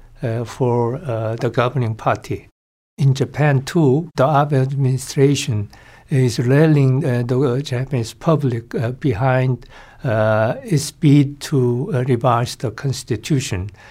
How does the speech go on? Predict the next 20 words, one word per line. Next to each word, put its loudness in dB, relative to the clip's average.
uh, -2
to, 0
uh, -2
make -2
it -4
possible 0
for -2
Japan 0
to, -4
uh, -20
exercise -2
full, 4
uh, 0
uh, -4
right 0
of, -6
uh, -2
collective, -4
uh, -4
defense. -6